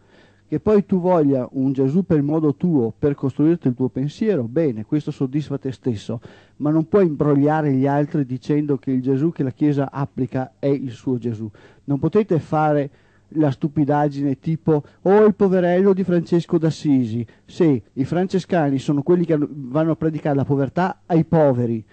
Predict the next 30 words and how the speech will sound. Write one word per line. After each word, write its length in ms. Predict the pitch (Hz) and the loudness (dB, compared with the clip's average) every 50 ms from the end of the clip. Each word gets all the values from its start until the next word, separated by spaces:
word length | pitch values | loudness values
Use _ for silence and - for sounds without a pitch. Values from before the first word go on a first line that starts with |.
| - - _ _ _ | -20 -20 _ _ _
Quando 280 | - 160 180 214 233 | 0 0 2 4 4
dei 140 | 226 214 208 | 4 4 4
francescani 680 | 170 190 185 175 - 180 - - 196 180 170 160 151 151 | 4 2 0 0 -4 -8 -4 -2 0 2 2 2 2 0
hanno 160 | 156 156 151 | 0 0 0
pro-, 260 | 151 - 160 165 151 - _ _ - - - _ _ _ _ _ | 0 0 0 0 0 -4 _ _ -20 -20 -20 _ _ _ _ _
predicato 600 | 165 147 147 143 143 135 - 165 170 180 - 180 | -2 0 0 -2 -4 -4 -2 -2 -2 0 0 0
la 80 | 156 | 0
povertà 360 | 123 147 147 143 139 131 - 165 | 0 0 0 0 0 0 2 2
ai 140 | 165 156 | 4 6
ricchi, 420 | 151 147 135 - - - 127 127 - - | 4 4 2 0 -2 -2 -2 -2 -2 -4
ed 160 | 131 120 143 | -4 -2 -2
erano 160 | 160 160 147 | 0 0 0
i 60 | 135 | 0
dolciniani, 800 | 120 143 139 135 - 143 131 135 131 123 113 104 101 120 139 151 - - - - _ _ | 2 2 0 2 -2 -4 -2 -2 -2 -2 -4 -6 -6 -6 -6 -6 -8 -14 -20 -20 _ _
li 80 | - | 0
hanno 180 | 180 180 170 156 | 2 2 2 2
fatti 220 | - 160 156 - 170 | 0 0 -2 -2 -2
a 60 | 156 - | -4 0
pezzi 340 | - 202 202 - - - 208 | 0 0 0 0 0 0 2
e 40 | |
li 80 | 190 170 | 2 2
hanno 180 | 165 165 165 143 | 2 2 0 -2
bruciati, 640 | 131 139 135 - - 143 123 110 - - 123 110 | -2 -4 -6 -4 -4 -4 -4 -4 -4 -6 -6 -6
per 140 | - 135 127 | -4 -4 -2
cui 140 | 147 139 - | -2 -2 0
questa 300 | - 180 180 160 - 147 | 2 2 2 2 2 0
è 40 | 131 | 0
la 120 | 127 120 | 0 2
logica 520 | 120 127 135 131 131 123 113 - 135 117 - _ _ _ | 2 2 2 2 0 -2 -8 -12 -14 -14 -14 _ _ _
cristiana. 680 | - - 131 120 - - 123 123 117 110 104 101 104 | -8 -6 -6 -6 -6 -6 -6 -6 -6 -6 -10 -10 -14